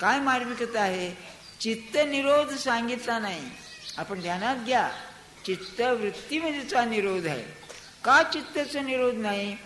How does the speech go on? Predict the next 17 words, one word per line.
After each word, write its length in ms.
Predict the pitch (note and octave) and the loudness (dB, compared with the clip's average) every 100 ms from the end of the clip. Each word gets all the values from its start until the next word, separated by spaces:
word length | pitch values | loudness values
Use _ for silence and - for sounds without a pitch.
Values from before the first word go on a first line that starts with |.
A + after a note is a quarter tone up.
| - - - - | -16 -16 -12 0
कारण 460 | B3+ C#4 D4 C#4+ | 4 4 2 -2
ज्याचं 760 | F#3 G3+ F#3 F#3 - B3 B3+ B3+ B3 | -2 2 2 2 0 2 2 2 0
चित्त 360 | A#3+ - - E3+ B2+ - - - - - | -4 -6 -6 -4 -4 -8 -14 -18 -20 -6
अतिशय 640 | F3 F#3 A#3 A#3+ A3+ B3+ B3+ | -4 -4 -2 -2 0 0 0
शुद्ध 480 | - F3+ C#3+ G#3+ | -2 -6 -2 -2
झालं, 420 | B3+ F#3+ D#3 D3 C#3 - - - - | 0 -2 -2 -4 -6 -10 -20 -20 -8
पवित्र 600 | F3+ F#3+ B3+ D4 - D4+ C#4+ | -2 0 0 -4 -4 0 2
झालं, 500 | G#3 F3+ D#3+ D#3 F3 - - - | 2 2 2 0 -2 -6 -14 2
तो 160 | D4+ E4+ | 6 6
सत्पुरुष 560 | D#4+ D4 D#4 D#4 D4+ | 6 2 0 -2 -2
होऊ 180 | D4 C4+ | -2 -2
शकतो. 520 | B3 G#3 - D#3 A#2 - - - - - - | 0 0 -2 -6 -8 -10 -18 -18 -18 -18 -2
म्हणून 540 | G3 D4 D4 B3+ D4 | 0 2 4 4 0
त्याचा 600 | C#4 - G3+ F3+ F#3 D4+ D#4 | -4 -4 2 4 4 2 2
निरोध 400 | D#4 D#4+ E4+ E4 | 2 4 4 4
करायचा 500 | C#4 B3+ A#3+ A3 F#3 | 2 4 2 2 -2
नाहीये, 440 | E3+ D3+ C3+ A#2 | -2 -4 -6 -8